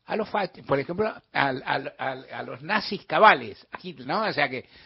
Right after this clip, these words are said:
son tipos con mire-, o sea, son tipos duros de, de gestualidad. Me pareció interesante, y sobre todo esto, Menem es un tipo, un chicané, un tipo que piensa aparte que te la gana discutiendo, digamos.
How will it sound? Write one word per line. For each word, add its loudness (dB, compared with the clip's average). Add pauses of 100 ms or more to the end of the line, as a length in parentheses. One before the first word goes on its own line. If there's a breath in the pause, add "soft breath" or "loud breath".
(160 soft breath)
son 0
tipos 2
con 4
mire-, 2
o 8
sea, 0
son 2
tipos 2
duros 4
de, 0
de -6
gestualidad. -2 (520 soft breath)
Me -6
pareció 0
interesante, 0
y -8
sobre 2
todo 4
esto, 2 (380 loud breath)
Menem 2
es 2
un -8
tipo, 0
un 0
chicané, 2
un -12
tipo 2
que -6
piensa 4
aparte 4
que 0
te -2
la 0
gana 4
discutiendo, 4
digamos. -10